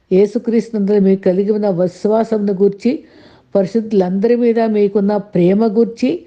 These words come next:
మేము విన్న ఇప్-, విని ఎల్లప్పుడూ మీ నిమిత్తం ప్రార్థన చేస్తూ మన ప్రభువుని యేసుక్రీస్తు యొక్క తండ్రి అయిన దేవునికి కృతజ్ఞతాస్తుతులు చెల్లిస్తున్నాము.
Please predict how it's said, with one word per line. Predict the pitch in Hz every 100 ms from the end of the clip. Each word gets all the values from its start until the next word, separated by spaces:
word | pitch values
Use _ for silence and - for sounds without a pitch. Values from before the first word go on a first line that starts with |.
| _ - _ -
మేము | 190 196
విన్న | 190 190 190 214 220 220 -
ఇప్-, | 185 - - 175 170
విని | 185 196 294 254 - - _ -
ఎల్లప్పుడూ | 180 190 220 226 254 254
మీ | 233
నిమిత్తం | 202 190 196 196 214 202
ప్రార్థన | 180 165 196 190 233 226
చేస్తూ | 240 233 - 269 233 - _ _ _ -
మన | 190
ప్రభువుని | 190 190 180 226 214
యేసుక్రీస్తు | 196 196 202 233 226 233
యొక్క | 208 202
తండ్రి | 208 - 185 185
అయిన | 226 214
దేవునికి | 196 185 196 202 196 233 349 - - - _ -
కృతజ్ఞతాస్తుతులు | 190 202 202 220 226 220 214 196
చెల్లిస్తున్నాము. | 175 202 - 214 175 160 165